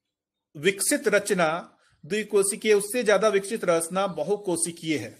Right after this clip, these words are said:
यह धरती अपने में मृदा, पाषाण, मणि, धातु के रूप में छोटी बड़ी रचना विद्यमान है।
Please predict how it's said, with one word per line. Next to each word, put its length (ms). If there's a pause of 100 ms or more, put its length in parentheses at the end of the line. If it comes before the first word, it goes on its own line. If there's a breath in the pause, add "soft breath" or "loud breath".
(1200 soft breath)
यह 200
धरती 420
अपने 440
में 440
मृदा, 320
पाषाण, 560
मणि, 400
धातु 420
के 200
रूप 240
में 120
छोटी 340
बड़ी 200
रचना 300
विद्यमान 540
है। 400